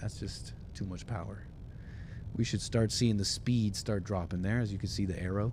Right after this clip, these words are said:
Beautiful stuff. You know, you don't wanna go past the red there cause the whole, the whole plane falls apart. But don't worry about that. Hey,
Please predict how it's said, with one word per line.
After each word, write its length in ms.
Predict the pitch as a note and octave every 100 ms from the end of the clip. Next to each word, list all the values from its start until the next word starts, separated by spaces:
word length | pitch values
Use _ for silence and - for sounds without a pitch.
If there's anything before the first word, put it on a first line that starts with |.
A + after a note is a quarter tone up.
| - - - - - - - - - - - - - - - - - -
Beautiful 600 | C#3 F#3 G3 D3+ - A2
stuff. 400 | - B2+ A2 C3
You 60 |
know, 80 | B2+
you 120 | C#3+
don't 100 | D#3+
wanna 160 | F#3+ G3+
go 140 | F3
past 340 | D#3+ E3+ D#3+ -
the 80 | C3+
red 260 | D3 D3
there 140 | B2 A#2+
cause 280 | - A#2
the 80 | G#2
whole, 200 | A2+ A2+ - - - - - - - - - - - - - - -
the 80 | -
whole 180 | F#2 G2
plane 320 | - F#2+ G2
falls 340 | F2+ - F#2 -
apart. 500 | - - - - - - - - -
But 160 | G3
don't 180 | G3 G#3
worry 200 | G#3 F#3
about 280 | D3+ C3 A2+
that. 200 | G2 F2
Hey, 220 | C3 G2